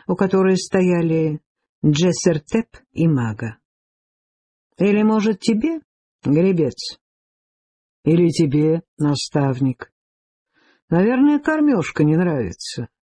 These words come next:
А уставной порядок? Как, всем довольны? Денежное довольствие. Качество три на пли. Что? Не слышу.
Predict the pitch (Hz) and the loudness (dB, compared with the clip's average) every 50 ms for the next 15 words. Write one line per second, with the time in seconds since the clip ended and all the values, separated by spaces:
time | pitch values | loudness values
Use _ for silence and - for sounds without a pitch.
0 | _ _ _ _ _ _ _ - 156 190 196 185 - 226 220 226 247 269 262 - | _ _ _ _ _ _ _ -2 0 0 0 0 0 2 2 2 2 2 0 0
1 | 285 269 214 180 156 151 147 160 156 151 _ _ _ _ _ _ _ _ _ - | 0 0 0 0 0 -2 -2 -4 -4 -6 _ _ _ _ _ _ _ _ _ -4
2 | 156 139 - - _ - - - - 190 226 269 311 339 311 254 190 151 131 113 | -2 -2 -4 -6 _ -16 -8 -4 -2 0 2 2 0 0 0 0 0 0 0 -2
3 | 113 110 104 110 - _ _ _ _ _ _ _ _ _ _ _ _ - 127 131 | -4 -6 -6 -8 -12 _ _ _ _ _ _ _ _ _ _ _ _ -6 -4 -2
4 | 160 196 202 202 196 196 190 175 170 185 190 185 180 165 180 175 165 170 170 165 | 0 2 2 2 2 2 2 2 2 2 2 2 2 0 0 2 2 2 0 0
5 | 156 147 - - 156 151 156 151 151 - _ _ _ _ _ _ _ _ _ _ | -2 -4 -8 -8 -6 -4 -4 -4 -6 -10 _ _ _ _ _ _ _ _ _ _
6 | _ _ _ - - 269 269 226 - - - - - 170 165 151 - - - 202 | _ _ _ -4 -2 -2 0 -2 -2 -6 -6 -4 -2 0 0 0 0 0 2 2
7 | 247 240 214 175 151 139 - - 123 131 151 180 196 190 190 175 - - - - | 4 4 4 2 0 -2 -2 -2 -2 0 0 0 0 -2 -4 -6 -10 -12 -6 -4
8 | 269 302 302 - _ _ _ _ _ _ _ _ _ _ _ _ _ - 156 180 | -2 -2 -2 -6 _ _ _ _ _ _ _ _ _ _ _ _ _ 2 2 2
9 | 196 202 190 - - 214 208 208 190 156 - - - 117 110 - | 2 0 0 0 0 0 2 2 2 0 -2 -4 -6 -6 -6 -6